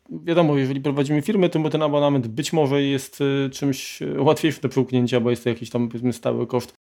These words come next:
i w momencie z-, końc-, kończenia działalności on się też może skończyć, tak? Natomiast jeżeli, y, większość z nas pewnie myśli o zabezpieczeniu jakichś swoich danych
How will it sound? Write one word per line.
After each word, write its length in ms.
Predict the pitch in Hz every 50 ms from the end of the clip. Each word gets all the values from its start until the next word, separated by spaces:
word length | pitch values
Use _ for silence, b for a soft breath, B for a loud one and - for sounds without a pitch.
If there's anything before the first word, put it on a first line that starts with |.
| _ _ _ _ -
i 180 | 131 123 127 131
w 40 |
momencie 400 | 135 135 131 131 131 - 127 120
z-, 360 | 120 123 135 139 127 135 135 131
końc-, 280 | - 131 127 120 139
kończenia 340 | 131 - 139 131 147 143 139
działalności 580 | 131 143 139 135 131 131 131 127 - - 135 131
on 80 | 127
się 120 | 120 - 120
też 200 | - - - -
może 200 | 131 120 117 123
skończyć, 420 | - - 120 110 101 - 127 -
tak? 180 | - 131 131 -
Natomiast 380 | 127 127 - 135 135 135 135 - _ _ _ _ _ _ _ -
jeżeli, 500 | 135 131 123 131 135 131 135 131 131 131
y, 520 | 127 131 131 131 131 131 131 131 131 131 - _ _ _ _ -
większość 280 | 139 135 - 135 123
z 20 | 131
nas 140 | 139 131
pewnie 360 | - - 131 139 135 131 131 127 B B B B _ -
myśli 320 | 131 127 127 - - 131
o 80 | 131 131
zabezpieczeniu 480 | 120 135 123 127 127 - 127 - 139 135
jakichś 200 | 131 131 - -
swoich 220 | - 139 127 117
danych 340 | 123 127 127 131 131 131